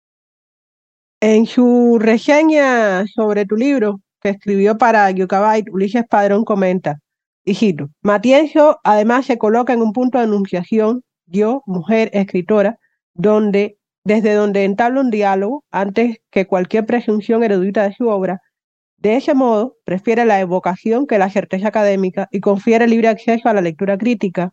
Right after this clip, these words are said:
para conversar con Piñera y adentrarse en los resortes de su poética". Fin de la cita.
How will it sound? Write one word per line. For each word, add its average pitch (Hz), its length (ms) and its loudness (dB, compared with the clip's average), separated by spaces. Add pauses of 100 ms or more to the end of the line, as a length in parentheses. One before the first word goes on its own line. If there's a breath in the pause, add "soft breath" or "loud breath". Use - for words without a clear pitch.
(140)
para 170 180 2
conversar 170 480 -2
con 233 200 2
Piñera 202 520 0
y 202 120 -2
adentrarse 196 480 0
en 214 80 2
los 185 100 0
resortes 196 460 -4
de 175 40 -4
su 160 120 -6
poética". 147 440 -8 (140)
Fin 185 140 0
de 196 100 2
la 185 100 2
cita. - 300 -6